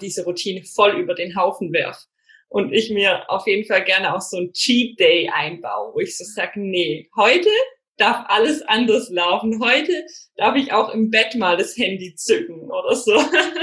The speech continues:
Also solche Dinge erlaube ich mir auch, weil, genau, ich will einfach auch nicht zu streng mit mir selbst sein. Und, ähm, genau, es gibt ja auch diese ganzen, ähm,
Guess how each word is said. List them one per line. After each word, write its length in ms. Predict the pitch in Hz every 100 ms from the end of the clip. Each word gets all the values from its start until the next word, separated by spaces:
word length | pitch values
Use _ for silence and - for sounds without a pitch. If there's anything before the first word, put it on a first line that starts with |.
| 349 - - 440 -
Also 280 | 233 240 240
solche 400 | 269 277 285 -
Dinge 260 | 247 240 233 -
erlaube 380 | 190 202 240
ich 140 | 269 262
mir 260 | 208 -
auch, 240 | 190 294 -
weil, 280 | 208 196 190 - _ _ _ _ -
genau, 280 | 240 196 165
ich 200 | - 185
will 180 | 262
einfach 300 | 233 214 262
auch 100 | 214
nicht 240 | 240 233 -
zu 140 | 262
streng 360 | - - 208 196
mit 140 | 170
mir 120 | 170
selbst 440 | 180 170 151 - -
sein. 400 | 170 143 - -
Und, 340 | - 156 87 -
ähm, 460 | 143 147 139 117 _ _ _ _ _
genau, 220 | 185 160
es 140 | 170
gibt 180 | - -
ja 180 | 190 -
auch 80 | -
diese 280 | 190 180 185
ganzen, 460 | 175 185 190 180
ähm, 500 | - 175 175 175 175